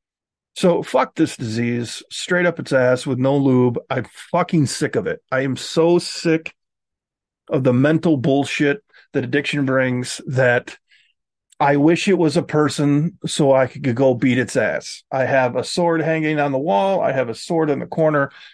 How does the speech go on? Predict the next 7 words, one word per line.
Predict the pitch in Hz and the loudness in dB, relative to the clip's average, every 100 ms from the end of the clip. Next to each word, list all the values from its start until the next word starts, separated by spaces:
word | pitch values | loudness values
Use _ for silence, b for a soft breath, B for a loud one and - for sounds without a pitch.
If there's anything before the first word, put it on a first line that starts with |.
| B | B
I | 135 | -2
have | 135 127 | 0 0
a | 131 | 0
big | 135 165 156 - | 0 0 0 0
axe | 143 143 143 - - | 0 0 -2 -8 -4
over | 160 135 120 | -2 0 0
here. | 135 139 131 127 | 0 2 2 0